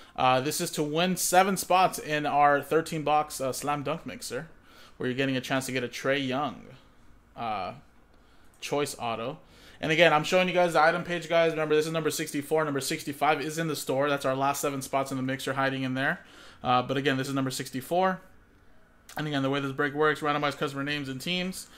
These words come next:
Open up the pack. Just remember, no veteran base card ship. Then at the end of the break, randomize the customer names again in a separate dice roll.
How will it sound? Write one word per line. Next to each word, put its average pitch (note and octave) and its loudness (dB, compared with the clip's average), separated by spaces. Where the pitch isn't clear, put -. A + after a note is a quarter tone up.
Open C#3 0
up C#3 0
the C3+ -4
pack. C#3+ 2
Just C3 -10
remember, C3 -2
no C3 0
veteran C3+ -2
base C3+ -4
card B2+ -4
ship. C3 -6
Then D3+ 0
at D3+ 0
the D3+ 4
end F#3 4
of F3 2
the E3 2
break, D3+ 6
randomize D3 2
the C#3 -10
customer D3+ -6
names D3 -4
again D3+ 0
in C#3+ -8
a C3+ -4
separate C#3+ 0
dice B2+ -2
roll. C#3+ -4